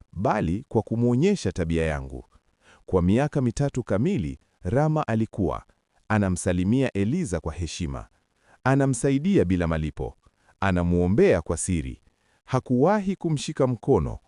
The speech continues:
wala kumwambia, "Nakupenda." Na Eliza akaanza kubadilika,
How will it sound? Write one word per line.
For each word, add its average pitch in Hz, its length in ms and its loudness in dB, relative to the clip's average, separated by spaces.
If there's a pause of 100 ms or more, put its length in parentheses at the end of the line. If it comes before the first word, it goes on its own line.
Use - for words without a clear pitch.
(120)
wala 147 380 2
kumwambia, 92 640 -2 (220)
"Nakupenda." 80 720 -2 (640)
Na 85 180 -2
Eliza 92 760 -2
akaanza 143 540 0
kubadilika, 80 720 -4